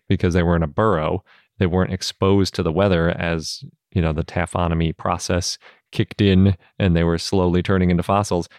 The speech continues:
Instead, they were preserved in these burrows and they maintained their higher quality. So yeah,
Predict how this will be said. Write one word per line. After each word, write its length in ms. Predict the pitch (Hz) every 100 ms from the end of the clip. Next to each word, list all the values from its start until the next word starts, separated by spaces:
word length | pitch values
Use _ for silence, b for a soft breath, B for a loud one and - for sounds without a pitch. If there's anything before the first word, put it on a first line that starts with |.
| b
Instead, 360 | 95 - 98
they 100 | 90
were 100 | 87
preserved 440 | 85 98 87 95 85
in 60 |
these 160 | 87 80
burrows 600 | 87 147 123 82 87 - b b b
and 280 | 113 90 85
they 320 | 87 82 80 - _ _ _ _ 98
maintained 580 | 90 85 - 87 87
their 220 | 85 87 82
higher 320 | - 87 87
quality. 560 | - 123 131 80 78 - b b
So 160 | - 92
yeah, 240 | 92 101